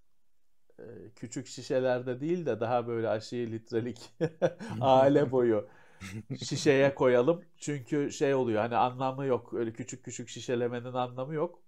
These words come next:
Şey olsun, öyle lit-, aile boyu olsun. Hemşire oradan çekip çekip vursun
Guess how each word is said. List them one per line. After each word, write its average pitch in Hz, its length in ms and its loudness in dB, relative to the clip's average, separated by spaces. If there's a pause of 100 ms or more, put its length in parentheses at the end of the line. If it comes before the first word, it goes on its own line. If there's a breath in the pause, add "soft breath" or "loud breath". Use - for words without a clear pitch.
Şey 131 280 0
olsun, 113 320 0
öyle 110 200 -4
lit-, 123 280 -8
aile 127 440 0
boyu 123 220 0
olsun. 117 480 -4
Hemşire 127 440 -4
oradan 123 360 -2
çekip 123 340 -8
çekip 135 380 -8
vursun 135 400 -10